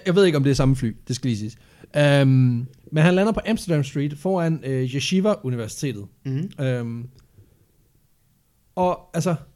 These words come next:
Speaker 1: den her gang, der er han godt klar over, at den ikke er helt god.
Speaker 2: Ja.
Speaker 1: Fordi det, der sker, det er, at han lander flyet,
Speaker 2: Mm.
Speaker 1: så hopper han ud af det, og så stikker han af.
Speaker 2: Uh-oh.
Speaker 1: Det er som om,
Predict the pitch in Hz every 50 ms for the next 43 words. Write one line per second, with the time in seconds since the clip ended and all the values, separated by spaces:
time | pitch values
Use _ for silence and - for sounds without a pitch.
0 | _ _ _ _ _ _ _ _ _ _ - - - - - - - _ _ _
1 | - - _ _ _ _ - - - - 247 226 180 175 156 131 139 123 113 -
2 | - _ _ _ _ _ _ _ _ _ _ _ _ _ _ _ _ _ _ _
3 | - 175 170 175 170 165 165 165 - - - - - 156 165 156 - - 170 160
4 | 147 127 120 113 110 110 - 123 131 139 151 147 151 131 143 123 110 101 98 95
5 | - - - _ _ - 117 117 - - - - - - - - _ _ _ -
6 | 160 165 165 156 160 180 170 170 - - 196 170 143 143 147 143 156 156 156 170
7 | 185 190 - 208 196 175 135 - - - _ _ _ 131 131 131 123 117 110 104
8 | 107 175 165 170 160 151 151 156 170 175 170 151 147 143 147 139 - - - 135
9 | - 135 - 156 113 107 98 104 101 - - - - _ _ _ - - - _
10 | _ _ _ _ _ _ - 135 - 110 117 107 113 - - _ - - - -
11 | 196 175 190 202 214 220 180